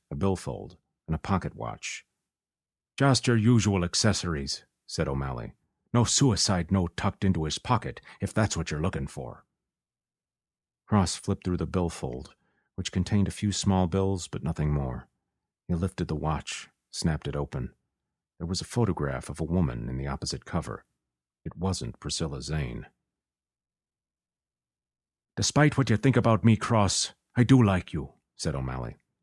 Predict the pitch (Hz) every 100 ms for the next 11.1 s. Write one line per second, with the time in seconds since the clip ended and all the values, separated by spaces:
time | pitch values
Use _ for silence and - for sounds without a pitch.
0 | - 107 107 123 117 101 90 78 - 110
1 | - - 76 - - - 85 107 110 -
2 | 110 92 95 82 71 - _ - - 80
3 | - 117 104 - 85 82 - 107 95 87
4 | 78 - 98 92 - 80 - 78 78 80
5 | 78 78 82 80 78 85 73 _ _ _
6 | _ _ _ _ _ _ _ _ _ _
7 | _ _ - 76 76 69 - - 71 60
8 | 55 - _ _ _ _ - 76 - 71
9 | - - - - _ _ _ _ _ _
10 | _ _ _ _ - - 107 80 64 62
11 | -